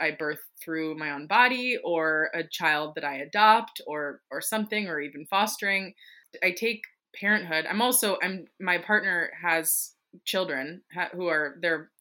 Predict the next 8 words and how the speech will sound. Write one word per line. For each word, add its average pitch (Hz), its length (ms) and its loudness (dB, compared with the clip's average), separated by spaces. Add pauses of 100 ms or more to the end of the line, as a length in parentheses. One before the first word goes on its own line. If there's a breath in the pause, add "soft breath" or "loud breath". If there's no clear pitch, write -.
(340)
older, 165 480 -2
but, 156 200 0 (560 soft breath)
like, 180 120 -4
I 190 100 8
take 214 360 0 (300)
being 185 260 -2
around 160 560 -2 (640)
kids 156 560 -2